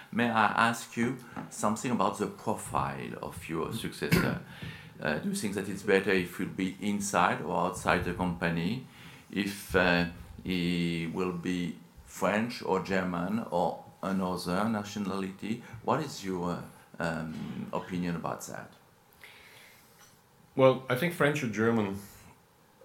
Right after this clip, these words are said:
Speaker 2: is not the, should not be the, uh, criterion here. As said, we're looking for a leader for the twenty twenties. What does such a leader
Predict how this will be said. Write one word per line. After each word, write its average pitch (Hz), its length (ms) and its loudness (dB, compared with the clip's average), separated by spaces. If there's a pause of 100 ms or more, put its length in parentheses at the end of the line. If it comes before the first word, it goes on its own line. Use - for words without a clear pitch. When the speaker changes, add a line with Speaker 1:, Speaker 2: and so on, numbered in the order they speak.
(360)
Speaker 2:
is 104 180 0
not 107 200 4
the, 87 260 0 (260)
should 143 300 -2
not 90 220 0
be 90 120 -2
the, 82 200 0 (720)
uh, 82 360 -2 (200)
criterion 80 540 -2
here. 65 220 -8 (640)
As 104 120 0
said, 127 280 4
we're 110 100 4
looking 110 300 2
for 98 540 2 (1080)
a 104 40 0
leader 147 380 4
for 120 160 -4
the 110 80 -2
twenty 110 320 0
twenties. 90 420 -2
What 123 140 -4
does 127 160 -2
such 120 260 -2
a 104 60 -4
leader 95 460 -4